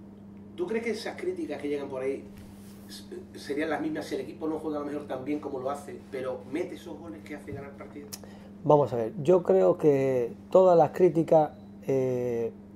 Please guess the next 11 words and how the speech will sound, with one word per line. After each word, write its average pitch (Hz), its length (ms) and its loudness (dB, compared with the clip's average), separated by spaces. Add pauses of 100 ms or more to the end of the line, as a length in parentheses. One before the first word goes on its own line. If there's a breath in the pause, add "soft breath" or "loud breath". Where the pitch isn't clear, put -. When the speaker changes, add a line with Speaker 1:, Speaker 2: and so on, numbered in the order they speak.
(640)
Speaker 2:
todo 185 140 10
el 156 60 10
mundo 156 280 6
puede 139 240 8
criticar, 147 460 2
todo 170 200 6
el 143 40 4
mundo 147 180 4
puede 139 240 2
opinar, 147 380 -2 (800 loud breath)
pero 143 360 8